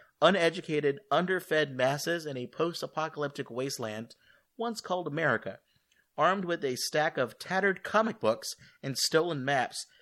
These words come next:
the two set off with their one horse to find Metropolis.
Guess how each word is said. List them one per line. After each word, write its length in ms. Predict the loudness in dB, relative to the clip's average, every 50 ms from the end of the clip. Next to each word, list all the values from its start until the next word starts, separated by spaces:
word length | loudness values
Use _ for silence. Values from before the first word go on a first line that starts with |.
| _ -20 -20 -12 _
the 80 | -8 -6
two 220 | -2 -2 0 0
set 240 | 0 0 0 2 2
off 360 | 4 4 2 2 0 -4 -16 _ _ _ _ _ _ _
with 220 | 0 0 0 0
their 220 | 2 2 2 2 0
one 380 | 0 0 0 0 0 0 -4 -10 -12
horse 420 | -2 0 2 2 4 2 0 -2 -6 -6 -6
to 80 | -6
find 460 | -4 -2 0 0 0 0 -2 -4 -6
Metropolis. 640 | -8 -8 -6 -4 -4 -6 -6 -8 -14 -16 -16 -14